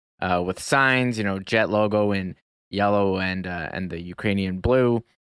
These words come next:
uh, fans with, uh, you know, hockey jerseys. It was pretty incredible to see, and, you know, the reaction as well,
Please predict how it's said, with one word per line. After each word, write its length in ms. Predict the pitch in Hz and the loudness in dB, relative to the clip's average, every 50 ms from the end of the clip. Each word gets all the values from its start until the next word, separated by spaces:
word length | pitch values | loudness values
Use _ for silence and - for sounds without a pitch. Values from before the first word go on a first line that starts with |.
| _ _ | _ _
uh, 160 | 87 87 87 90 | -4 -4 -4 -4
fans 380 | - - 104 104 101 101 98 95 | -2 0 2 2 2 0 -2 -4
with, 180 | 95 92 90 - _ - | -8 -10 -10 -12 _ -14
uh, 200 | 95 85 82 85 82 | -12 -12 -12 -12 -12
you 120 | 80 92 | -12 -12
know, 120 | 90 82 76 - _ _ - | -14 -14 -16 -20 _ _ -2
hockey 300 | 113 117 120 120 127 117 | 0 0 0 0 -2 -4
jerseys. 440 | 104 104 120 120 117 117 120 117 110 | -2 0 2 2 2 2 0 0 0
It 40 | 107 | 0
was 140 | 104 104 | 0 -2
pretty 260 | - - 143 139 131 123 | -2 -2 0 0 2 0
incredible 440 | 117 113 - 123 120 113 110 110 | 0 0 0 0 0 0 0 -4
to 100 | 101 101 | -6 -6
see, 300 | - - - 139 147 147 | -8 -4 -2 0 0 2
and, 160 | 139 117 107 - - _ _ _ _ _ | 2 0 -2 -4 -8 _ _ _ _ _
you 60 | - 107 | -2 -2
know, 60 | 104 | -2
the 180 | 98 95 104 | -2 -2 -2
reaction 500 | 98 110 113 117 120 120 120 - - 120 | 0 2 2 4 4 2 2 0 -2 -2
as 140 | 113 107 95 | -2 -2 -4
well, 440 | 110 104 113 113 110 107 101 98 - | -2 0 0 2 2 2 0 -2 -6